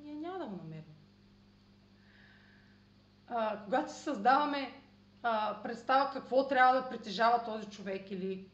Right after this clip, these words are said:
какви качества трябва да притежава, ние си изграждаме шаблон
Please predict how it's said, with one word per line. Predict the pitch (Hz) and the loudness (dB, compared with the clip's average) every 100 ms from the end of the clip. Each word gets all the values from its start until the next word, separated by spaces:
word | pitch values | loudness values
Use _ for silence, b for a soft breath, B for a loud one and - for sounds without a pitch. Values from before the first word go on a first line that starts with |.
| - | -16
какви | 202 - 202 | -14 -12 -2
качества | 240 233 - 202 | 0 0 -10 -12
трябва | 214 208 | -4 -2
да | 190 - | -4 -8
притежава, | 180 175 175 175 175 - - - - - - - - - - - | -14 -12 -10 -10 -10 -16 -20 -20 -20 -20 -20 -20 -20 -20 -20 -6
ние | 277 | -6
си | - 190 | -4 -6
изграждаме | 180 220 262 285 302 302 - | -2 0 0 -2 -4 -6 -6
шаблон | 277 214 254 277 214 190 | -6 -2 0 -2 -4 -12